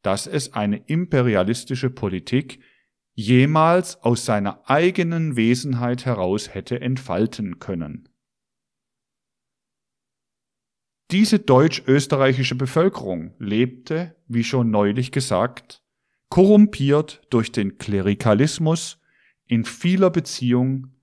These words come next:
eine Art Pflanzendasein. Aber aus diesem Pflanzendasein heraus besteht die Möglichkeit, dass sich gerade starke Individualitäten entwickeln.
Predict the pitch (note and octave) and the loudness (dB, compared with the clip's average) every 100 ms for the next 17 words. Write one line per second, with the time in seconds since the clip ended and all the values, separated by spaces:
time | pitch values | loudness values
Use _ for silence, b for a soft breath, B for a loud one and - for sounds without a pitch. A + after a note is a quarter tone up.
0 | _ G#2+ G#2+ A2 A2+ A2 B2+ - _ - | _ -6 -4 -4 -4 -2 -2 -8 _ -8
1 | G2 G2+ A2+ G#2+ F#2 E2 D2+ C#2+ - C#2+ | -4 -2 -2 -4 -6 -6 -8 -10 -12 -14
2 | - _ _ _ _ _ _ _ _ _ | -18 _ _ _ _ _ _ _ _ _
3 | _ _ _ A#2 A#2+ C#3 C3+ F#3 G3 G3 | _ _ _ 0 2 2 2 2 4 4
4 | - D#3 F3 G#3 G#3 A#2 G2+ F2 F2+ - | 2 0 2 0 2 -2 -2 -4 -6 -8
5 | E2+ E2 F#2 F#2 G2 D3+ - b b b | -12 -10 -10 -4 -2 -4 -6 b b b
6 | b C#3 C3 - F3 G#3+ A3 G#3 G3 G3 | b -2 -2 0 2 2 0 2 4 4
7 | G3 B2+ - F#2+ F#2+ B2 - _ _ _ | 2 -2 -2 -6 -6 -8 -12 _ _ _
8 | _ - A2+ C3 - A#2 G#2 A#2+ D3+ E3 | _ -2 -2 -4 -2 0 2 2 0 -2
9 | - - G#2+ G2+ A#2+ B2+ E3 - - E3+ | -4 0 0 2 0 -2 -6 -8 -4 -2
10 | F3 F3 D#3+ D#3 B2+ A#2 G#2+ D3 E3+ F3 | 0 -2 -2 2 2 2 0 0 0 0
11 | C#3+ C3 C3 A2+ G2+ A2 B2+ G#2+ E2 D2 | -2 -2 -4 -6 -4 -6 -6 -8 -10 -12
12 | - | -18